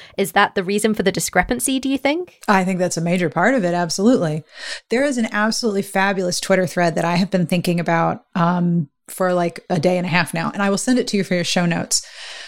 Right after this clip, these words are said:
Speaker 2: So
Speaker 1: Mm-hmm.
Speaker 2: the larger sort of scale version of, to answer your question, I'm going to n-, just take from this Twitter thread, this brilliant analysis. This is from August eleventh, and this is, uh,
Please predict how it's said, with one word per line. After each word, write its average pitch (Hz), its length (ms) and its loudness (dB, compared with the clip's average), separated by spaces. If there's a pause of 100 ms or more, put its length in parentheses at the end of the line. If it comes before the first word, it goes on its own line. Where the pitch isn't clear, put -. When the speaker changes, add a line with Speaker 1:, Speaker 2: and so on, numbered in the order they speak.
(120)
Speaker 2:
So 208 480 0
Speaker 1:
Mm-hmm. - 600 -14
Speaker 2:
the 226 120 0
larger 233 800 0
sort 196 180 -2
of 170 80 -4
scale 175 540 0
version 180 640 0
of, 170 300 4
to - 120 -2
answer 180 240 2
your 165 100 0
question, 165 500 0 (760)
I'm 214 160 2
going 226 180 2
to 202 420 -2 (140)
n-, 196 160 2 (300)
just 190 340 4
take 233 320 2
from 196 180 -2
this 170 140 -2
Twitter 180 260 0
thread, 156 360 0
this 160 160 0
brilliant 185 520 -2
analysis. 160 840 0
This 262 260 -2
is 233 340 0
from 175 560 0 (160)
August 226 340 2
eleventh, 170 680 -2 (560)
and 196 200 0
this 202 160 0
is, 190 220 0
uh, 190 460 0